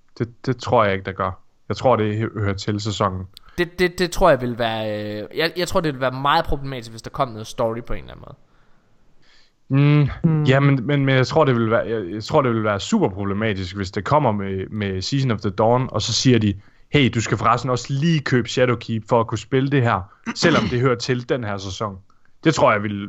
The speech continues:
Speaker 1: være
Speaker 2: Det er
Speaker 1: super
Speaker 2: jo, kommer jo an
Speaker 1: problematisk.
Speaker 2: på, hvad, hvad, altså, for eksempel Vex, øh, s-, øh, Vex Offensive har jo intet med, øh, Shadowkeep at gøre. Altså, det er jo, det, det har jo, altså, du kan jo sagtens lave ting på månen, uden at have noget med Vex Offensive at gøre.
Speaker 1: Ja. Jamen, det er rigtigt, men, men, men jeg tror,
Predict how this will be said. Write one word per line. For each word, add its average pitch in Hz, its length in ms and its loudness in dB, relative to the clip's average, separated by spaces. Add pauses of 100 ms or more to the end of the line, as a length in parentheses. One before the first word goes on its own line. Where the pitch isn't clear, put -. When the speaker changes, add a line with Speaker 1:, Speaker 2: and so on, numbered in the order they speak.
Speaker 1:
være 80 200 -6
Speaker 2:
Det 180 100 4
er - 60 4
Speaker 1:
super 147 100 6
Speaker 2:
jo, 127 120 2
kommer 127 220 -2
jo 123 40 0
an 156 100 -2
Speaker 1:
problematisk. 156 200 8
Speaker 2:
på, 113 40 -10
hvad, 117 260 -2
hvad, 113 140 -8
altså, 123 200 -6
for - 100 -6
eksempel 123 540 -2
Vex, 170 300 0
øh, 123 100 -4
s-, - 240 -4
øh, 113 320 -4
Vex 170 200 0
Offensive 131 500 -2
har 117 80 0
jo 113 80 -2
intet 147 360 0
med, 107 380 -4
øh, 110 100 -4
Shadowkeep 131 520 0
at - 80 2
gøre. 107 340 -2
Altså, - 220 -6
det 143 40 4
er 143 40 6
jo, 135 60 4 (220)
det, 135 180 0
det 135 80 4
har 127 80 4
jo, 104 180 4
altså, 113 220 -6
du 120 60 -2
kan 123 100 0
jo 120 40 2
sagtens 156 260 4
lave 123 100 0
ting 147 200 0
på 135 80 6
månen, 135 460 2
uden 131 260 2
at 127 100 2
have 117 120 -6
noget 113 140 -6
med 117 80 -6
Vex 123 220 -6
Offensive 107 360 -10
at - 80 -14
gøre. 113 140 -6
Speaker 1:
Ja. 107 80 2 (680)
Jamen, 110 180 0
det 147 120 4
er 151 80 2
rigtigt, 147 360 0 (100)
men, 127 320 0
men, 113 420 2
men 117 240 -4
jeg 107 120 -2
tror, 127 340 0